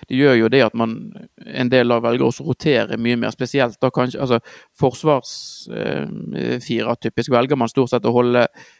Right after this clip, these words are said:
intakt, mens det da på en måte er de, hvis man spiller med fire bak da, så er det på en måte de seks fremme, de er på en måte nesten litt sånn, eh, fritt vilt, hvis man velger å, å bruke hele den, eh, byttekvoten sin. Så det er jo, det er jo en måte for på en måte,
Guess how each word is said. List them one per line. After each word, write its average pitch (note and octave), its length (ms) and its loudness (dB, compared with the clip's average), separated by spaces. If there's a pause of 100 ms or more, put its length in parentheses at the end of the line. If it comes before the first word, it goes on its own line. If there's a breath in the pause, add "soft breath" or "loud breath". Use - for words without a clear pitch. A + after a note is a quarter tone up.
(100)
intakt, D3 480 -2
mens B2+ 160 -2
det B2+ 160 0
da A#2+ 80 2
på - 80 -8
en A#2+ 80 0
måte B2 220 -2
er A#2 80 -2
de, A#2 80 2 (500)
hvis C3+ 240 -2
man C3 80 2
spiller C3 160 4
med A#2 80 2
fire B2+ 240 0
bak C3 240 2
da, C#3 80 2
så C#3+ 80 2
er C3 80 -2
det C#3 60 -4
på - 20 0
en B2+ 60 4
måte B2+ 180 -4
de B2 80 -8
seks - 320 -10
fremme, A#2 240 -2
de C3+ 160 -2
er B2+ 80 0
på - 80 -10
en B2 80 -4
måte B2 160 -6
nesten C3 320 -6
litt B2 160 -6
sånn, B2 240 -4 (640 loud breath)
eh, A2+ 240 0
fritt - 320 -4
vilt, - 320 -2
hvis A#2 160 -4
man A2+ 160 2
velger B2 240 2
å, - 160 -4
å A#2+ 160 -6
bruke A#2 320 -4
hele A#2 240 -4
den, A2+ 300 -8 (420 soft breath)
eh, B2 240 -10
byttekvoten A2+ 1040 0
sin. G2 220 -10 (340 soft breath)
Så A#2+ 160 2
det D3 140 8
er C3+ 80 8
jo, A2+ 180 6
det A#2 320 -4
er C#3+ 140 4
jo - 20 2
en B2 140 4
måte C#3 180 -4
for C#3 240 0
på - 80 -20
en C3 160 0
måte, B2+ 300 0